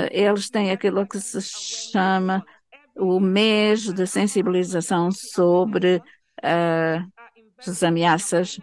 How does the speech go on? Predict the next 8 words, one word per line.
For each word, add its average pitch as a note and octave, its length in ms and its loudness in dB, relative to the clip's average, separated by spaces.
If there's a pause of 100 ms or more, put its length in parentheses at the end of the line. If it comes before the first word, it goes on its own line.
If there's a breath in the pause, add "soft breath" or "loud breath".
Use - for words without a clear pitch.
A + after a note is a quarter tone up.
cibernéticas, D#3 1200 -4 (2500)
de F#3 200 -2
acordo E3 420 0
com F3 200 0
a E3 80 0
Convenção D#3+ 1120 0
de E3 220 0
Malabo. D3+ 800 0